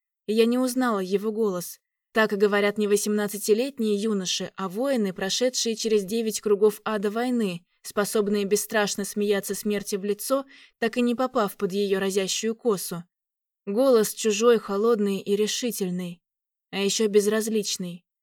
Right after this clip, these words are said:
Настолько, что даже мне стало не по себе. «Готовы. Идем». За спиной у меня возник Радомир, видимо, уже собравший все, что необходимо.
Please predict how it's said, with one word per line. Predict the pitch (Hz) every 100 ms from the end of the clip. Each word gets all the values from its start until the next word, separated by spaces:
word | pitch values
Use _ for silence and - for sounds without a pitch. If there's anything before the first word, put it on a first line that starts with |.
| _ _ -
Настолько, | 208 208 - 277 269 202
что | - 202
даже | 214 220
мне | 233 233 202
стало | 175 - 180 180
не | 185
по | 190
себе. | - 208 190 170 _ _ _ _ _ _ 214
«Готовы. | 262 262 233 180 175 - _ _ _
Идем». | 220 202 208 175 _ _ _ _ -
За | 208
спиной | 202 240 247 285 262
у |
меня | 233 226
возник | 214 214 226 226
Радомир, | 220 247 233 196 175 _ -
видимо, | 220 202 214 208
уже | 202 202
собравший | 208 208 202 - 202
все, | - 262
что | - 214
необходимо. | 208 202 233 220 202 170